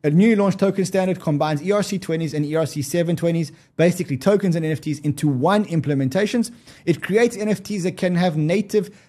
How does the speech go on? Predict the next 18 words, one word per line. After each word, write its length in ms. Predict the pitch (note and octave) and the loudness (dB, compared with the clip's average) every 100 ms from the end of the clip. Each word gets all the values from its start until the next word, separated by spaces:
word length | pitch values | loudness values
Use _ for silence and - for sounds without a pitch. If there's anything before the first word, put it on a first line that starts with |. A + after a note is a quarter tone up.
| _ _ | _ _
fractionalizations 1120 | - F#3 - F3 D#3 D3 D3 B3 B3+ B3+ A#3+ - _ | 0 0 0 0 0 2 2 2 2 -2 -2 -10 _
and 160 | E3+ F3 | 0 2
could 160 | F3 | 0
potentially 460 | - - G3+ G3 G#3 | -2 0 0 2 -2
change 400 | - G3 G3 F3+ | -2 0 0 0
the 80 | F3 | 0
game 220 | E3 E3+ | -2 -2
for 120 | D3 | -2
how 120 | C#3+ | -2
N 160 | D#3+ D#3+ | -2 -2
F 80 | C#3+ | -4
Ts 120 | D3+ | -4
are 60 | D3 | -2
collected 480 | - C#3+ D3 F3 - | 0 0 -2 -6 -2
and 200 | C#3 C3 | -2 0
designed 420 | A#2 C#3+ D#3 - - _ | 0 0 -2 -4 -14 _
and 180 | C3 C3 | 0 2
traded. 360 | D3+ C#3+ G#2 | 2 2 -2